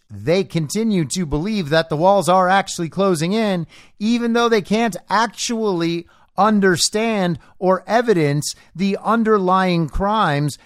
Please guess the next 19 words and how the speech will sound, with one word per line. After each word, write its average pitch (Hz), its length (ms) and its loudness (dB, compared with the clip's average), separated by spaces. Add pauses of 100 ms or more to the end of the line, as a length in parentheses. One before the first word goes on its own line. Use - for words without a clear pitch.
that 175 180 -2
they 180 160 0
are 190 140 2
accusing 175 640 -2
Donald 156 400 0
Trump 156 360 -2 (120)
of. 151 560 -4 (520)
And 165 220 2
we 180 140 -2
can 175 180 -2
see 214 320 -2
the 190 140 2
whining 143 720 0
and 147 200 0
the 139 100 -2
complaining 151 920 -4 (240)
and 147 240 0
the 147 100 2
seething 151 760 -2